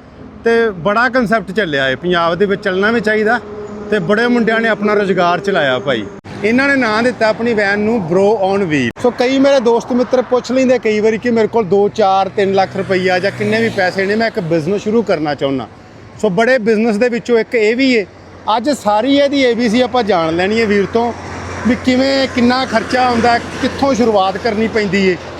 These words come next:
ਕਿਵੇਂ ਖਿਆਲ ਆਇਆ, ਕਿੰਨੀ ਪੜ੍ਹਾਈ ਚਾਹੀਦੀ ਹੈ, ਕਿੱਥੇ ਕਿੱਥੇ ਵੀਰ ਨੇ ਟ੍ਰੇਨਿੰਗ ਲਈ ਹੈ। ਆ ਜਾਓ ਗੱਲਬਾਤ ਕਰਦੇ ਹਾਂ। ਖੜੇ ਹਾਂ ਆਪਾਂ ਰਾਜਪੁਰਾ ਤੋਂ ਪਟਿਆਲੇ ਜਾਂਦੇ ਕੌਲੀ ਪਿੰਡ ਦੇ ਕੋਲ। ਸਤਿ ਸ਼੍ਰੀ ਅਕਾਲ ਵੀਰ ਜੀ।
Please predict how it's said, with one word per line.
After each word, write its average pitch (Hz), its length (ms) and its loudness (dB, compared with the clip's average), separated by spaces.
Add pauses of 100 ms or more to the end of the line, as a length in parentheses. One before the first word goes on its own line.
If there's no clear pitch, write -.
(300)
ਕਿਵੇਂ 233 240 2
ਖਿਆਲ 196 360 2
ਆਇਆ, 214 220 2
ਕਿੰਨੀ 214 300 0
ਪੜ੍ਹਾਈ 208 300 0
ਚਾਹੀਦੀ 214 500 0
ਹੈ, 190 60 0 (460)
ਕਿੱਥੇ 247 240 -2
ਕਿੱਥੇ 247 240 -2
ਵੀਰ 220 180 0
ਨੇ 220 120 0
ਟ੍ਰੇਨਿੰਗ 180 360 -2
ਲਈ 156 320 0
ਹੈ। 101 40 -2 (480)
ਆ 196 120 0
ਜਾਓ 240 140 2
ਗੱਲਬਾਤ 214 400 0
ਕਰਦੇ 202 380 0
ਹਾਂ। 220 80 0
ਖੜੇ 240 340 0
ਹਾਂ 254 80 0
ਆਪਾਂ 262 240 0
ਰਾਜਪੁਰਾ 196 520 2
ਤੋਂ 240 120 0
ਪਟਿਆਲੇ 196 460 0
ਜਾਂਦੇ 196 480 0 (400)
ਕੌਲੀ 233 380 2
ਪਿੰਡ 208 220 -2
ਦੇ 170 140 -2
ਕੋਲ। 117 300 -2 (600)
ਸਤਿ 190 140 0
ਸ਼੍ਰੀ 226 160 -2
ਅਕਾਲ 233 140 2
ਵੀਰ 214 180 0
ਜੀ। 175 180 0